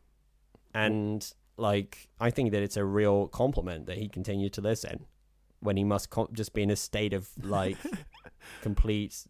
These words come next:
Speaker 1: disgust every time he listens to the reviews. Like, what are
Speaker 2: I
Speaker 1: these
Speaker 2: guess
Speaker 1: idiots
Speaker 2: that's
Speaker 1: talking
Speaker 2: true.
Speaker 1: about? That's totally wrong.
Speaker 2: Well, you know, the rest of the world agrees with you, Joe.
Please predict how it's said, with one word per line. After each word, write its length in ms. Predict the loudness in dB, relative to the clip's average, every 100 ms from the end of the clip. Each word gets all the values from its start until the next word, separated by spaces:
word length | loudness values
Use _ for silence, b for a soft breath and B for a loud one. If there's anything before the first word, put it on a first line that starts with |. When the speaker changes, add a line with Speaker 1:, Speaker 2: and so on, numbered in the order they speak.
| -10
Speaker 1:
disgust 640 | -6 -4 0 2 0 -4
every 160 | -6 -4
time 200 | -2 0
he 60 |
listens 340 | 0 -2 -4 -4
to 120 | -6
the 60 | -4
reviews. 480 | -2 -2 -4 -6
Like, 200 | -10 -8 -6
what 80 | -2
are 20 |
Speaker 2:
I 20 |
Speaker 1:
these 100 | -2
Speaker 2:
guess 60 | -2
Speaker 1:
idiots 180 | -2 0
Speaker 2:
that's 100 | 0
Speaker 1:
talking 140 | 0
Speaker 2:
true. 180 | 2 0
Speaker 1:
about? 120 | 0
That's 220 | -4 -8 -10 -12
totally 300 | -6 -4 -2
wrong. 300 | 0 0 0 2
Speaker 2:
Well, 220 | 6 8
you 120 | 8
know, 180 | 8 6
the 100 | 6
rest 180 | 4 4
of 40 |
the 100 | 2
world 180 | 4 4
agrees 300 | 4 4 2
with 80 | 0
you, 100 | -4
Joe. 300 | -4 -4